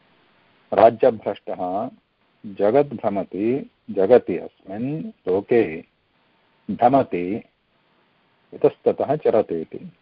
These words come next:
इतस्ततः भ्रमति, राज्यभ्रष्टः तत्र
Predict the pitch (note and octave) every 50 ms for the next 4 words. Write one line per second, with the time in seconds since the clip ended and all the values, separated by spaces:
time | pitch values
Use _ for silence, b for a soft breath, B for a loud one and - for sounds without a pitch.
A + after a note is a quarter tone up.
0 | _ - - - G#2+ G2 - - F#2 - - F#2 - A2 C3 E3+ F3 - _ _
1 | _ _ _ _ _ _ _ _ _ _ _ _ - - - C3 C3 A2+ G#2+ -
2 | G2 F2 G2+ A#2+ - - _ _ _ _ _ _ _ _ _ _ _ _ _ _
3 | _ _ - - _ - G2+ G#2+ G#2 - A2 F#2 F#2 F#2 F#2+ - - G#2+ F#2+ E2+
4 | - F2+ - - G#2